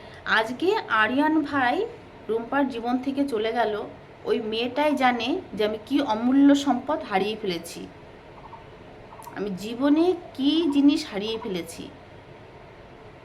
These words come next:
সে জানে সকাল থেকে রাত পর্যন্ত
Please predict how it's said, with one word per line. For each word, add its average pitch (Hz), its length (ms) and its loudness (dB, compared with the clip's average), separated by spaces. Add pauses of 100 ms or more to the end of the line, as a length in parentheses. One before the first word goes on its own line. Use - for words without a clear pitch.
(120)
সে 269 120 0 (120)
জানে 269 260 2 (260)
সকাল 277 360 2 (140)
থেকে 277 200 0 (140)
রাত 247 160 2 (140)
পর্যন্ত 254 380 -2